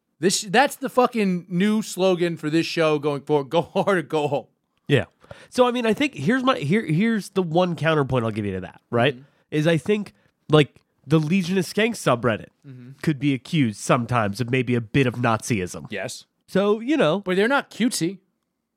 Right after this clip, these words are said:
Speaker 2: Yeah, but they're just, they're still just weirdos at home. You know what I mean?
Speaker 1: Mm.
Speaker 2: Who are just
Speaker 1: Oh,
Speaker 2: like,
Speaker 1: like the bronies.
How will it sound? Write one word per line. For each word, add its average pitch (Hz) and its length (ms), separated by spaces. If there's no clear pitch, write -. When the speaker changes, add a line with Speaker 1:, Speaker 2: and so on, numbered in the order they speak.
Speaker 2:
Yeah, 262 100
but 262 200
they're 254 120
just, 254 300
they're 240 140
still 269 440
just 202 300
weirdos 202 640
at 180 100
home. 143 400
You 143 120
know 160 60
what 165 60
I 165 60
mean? 196 240
Speaker 1:
Mm. 143 400
Speaker 2:
Who 170 180
are 180 80
just 220 120
Speaker 1:
Oh, 208 80
Speaker 2:
like, 190 280
Speaker 1:
like - 40
the 170 120
bronies. 135 580